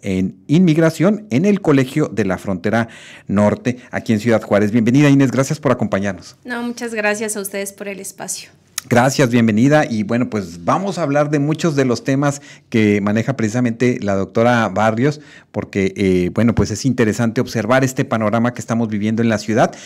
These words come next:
Speaker 1: Pero, ¿qué te parece, este, doctora Inés, si comenzamos, eh, eh, observando el trabajo que ha hecho, por ejemplo,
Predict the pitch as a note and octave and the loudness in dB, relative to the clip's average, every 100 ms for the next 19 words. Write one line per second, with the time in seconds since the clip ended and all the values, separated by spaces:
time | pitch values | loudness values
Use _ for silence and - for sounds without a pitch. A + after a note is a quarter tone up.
0 | - - D#3+ D#3 - - A3 F3+ E3+ G3 | -20 -2 0 0 -6 -4 0 2 2 0
1 | - C#3+ C#3 D#3+ C3+ C3+ D3 D#3+ D#3 - | 2 0 0 0 2 0 2 4 4 4
2 | C#3+ D#3 - - D#3 D3+ D3+ - E3+ E3 | 2 2 0 -6 -4 -4 -6 -2 0 0
3 | D#3+ A3+ C4 B3+ - B2+ C3 C3 A#2+ B2 | -2 -2 -2 -4 -8 -6 -6 -4 -2 0
4 | A#2+ B2+ - D3 C#3+ E3 F3+ F#3+ E3 C#3 | 0 0 -2 -4 -2 0 -2 -2 2 2
5 | D3+ D3+ E3 D#3 D3+ C3+ F3 E3+ B2+ B2 | 2 0 -4 -2 -2 -2 -2 0 0 2
6 | C#3 B2+ E3+ | 0 2 2